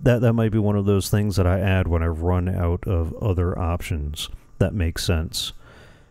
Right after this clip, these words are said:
Uh, because, again, it's better than toughness, it's better than dueling, it's better than any of that other junk up there. Uh, but as far as a top priority, really my two top priorities are either going to be to bump up, improve rapid shot, or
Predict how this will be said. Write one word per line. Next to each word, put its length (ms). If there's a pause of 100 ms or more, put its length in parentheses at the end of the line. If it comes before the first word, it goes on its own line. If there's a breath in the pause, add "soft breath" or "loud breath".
(160 loud breath)
Uh, 260
because, 560
again, 220
it's 140
better 340
than 160
toughness, 460
it's 120
better 260
than 160
dueling, 360
it's 140
better 280
than 220
any 180
of 80
that 120
other 200
junk 300
up 180
there. 320 (680 loud breath)
Uh, 340 (880)
but 140
as 140
far 280
as 100
a 60
top 360
priority, 600
really 420
my 160
two 240
top 280
priorities 580
are 120
either 300
going 260
to 80
be 140
to 80
bump 480
up, 200
improve 500
rapid 400
shot, 340 (100)
or 480